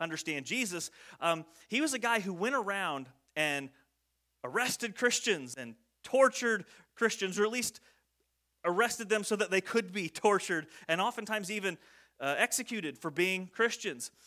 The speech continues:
Um, and he did it, I think, in some ways with good intentions, but good intentions don't always matter, do they? I mean, you've done dumb stuff, hurt people with good intentions before. That is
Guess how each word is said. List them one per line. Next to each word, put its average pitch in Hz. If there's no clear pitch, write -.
Um, 180
and 208
he 226
did 285
it, 370
I 220
think, 302
in 208
some 254
ways 269
with 160
good 233
intentions, 175
but 214
good 160
intentions 156
don't 139
always 123
matter, 120
do 117
they? 101
I -
mean, 117
you've 151
done 131
dumb 135
stuff, 131
hurt 156
people 127
with 120
good 123
intentions 113
before. 120
That 127
is 123